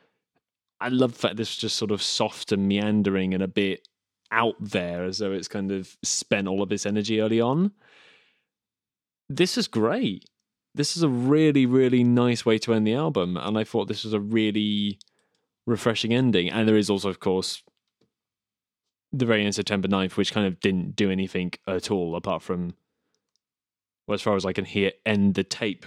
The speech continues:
pretty much. I really liked it. I really liked Winnie. It was really warm. I wondered if you made this track a little bit more brilliant, whether you had a little bit more shimmer and there was a lot more high end in there rather than just the,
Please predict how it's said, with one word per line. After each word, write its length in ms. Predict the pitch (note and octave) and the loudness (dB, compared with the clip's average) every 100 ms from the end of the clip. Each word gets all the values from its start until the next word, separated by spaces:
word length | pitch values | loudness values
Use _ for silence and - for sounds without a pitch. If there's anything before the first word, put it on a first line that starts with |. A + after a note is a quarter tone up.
| - | -10
pretty 220 | G2 F2 | -8 -8
much. 420 | E2+ E2+ - - - - - - - - _ _ _ _ _ _ _ _ _ _ _ _ _ _ _ _ _ _ _ - | -10 -10 -6 -8 -8 -20 -20 -20 -20 -20 _ _ _ _ _ _ _ _ _ _ _ _ _ _ _ _ _ _ _ -12
I 120 | - | -8
really 360 | D#3 E3+ F3 D#3+ | -2 2 2 2
liked 280 | F3 F#3+ A2 | 0 -2 -4
it. 260 | C2+ - - | -6 -10 -6
I 120 | C3+ | -2
really 260 | C#3+ D#3+ D#3 | 2 2 2
liked 160 | E3+ - | 0 0
Winnie. 240 | A#2 G#2 | 0 2
It 60 | A2 | 0
was 160 | A#2 | 0
really 640 | B2+ D3 C#3+ C3+ C3 B2+ C3+ A#4+ _ _ _ | 2 4 4 2 2 0 -2 -10 _ _ _
warm. 960 | C#3+ A2 A#2 B2+ C3+ C#3+ D3+ E3+ G3 G#3 | -6 -6 -2 2 4 4 4 4 2 0
I 140 | C3 C3 | 0 0
wondered 400 | B2+ E3+ E3+ D3+ | 2 4 2 2
if 420 | D3 C#3 - - | 0 0 -8 0
you 140 | C3 | 2
made 380 | B2+ B2+ B2+ A2+ | 4 2 0 0
this 180 | B2 A#2 | 0 0
track 260 | - A#2 B2 | -4 -4 -2
a 40 | |
little 160 | A2+ A2+ | -2 -2
bit 140 | B2 | 0
more 180 | A#2+ G#2+ | 2 0
brilliant, 560 | G2+ A2 A2 G2+ F2+ | 0 0 0 0 -4
whether 180 | F2 G2+ | -6 -4
you 60 | G2+ | -4
had 240 | G2+ F#2 | -4 -6
a 20 | |
little 160 | G#2 G#2 | -4 -2
bit 160 | G2+ G2+ | -4 -6
more 160 | G#2 | -6
shimmer 380 | - - G#2 F#2+ | -6 -4 -2 -2
and 100 | F#2 | -2
there 60 | G2 | -2
was 100 | F#2 | -2
a 80 | |
lot 140 | G2+ F#2+ | -4 -4
more 120 | G2 | -6
high 280 | - G#2 G#2 | -6 -4 -2
end 200 | G2 F#2+ | -2 -2
in 140 | F#2 | -2
there 180 | F#2 F2+ | -2 -4
rather 220 | F#2+ F#2 | -6 -6
than 160 | F#2+ F#2+ | -6 -6
just 320 | F#2+ - - | -6 -10 -6
the, 380 | G2+ F#2+ F#2+ | -4 -2 -4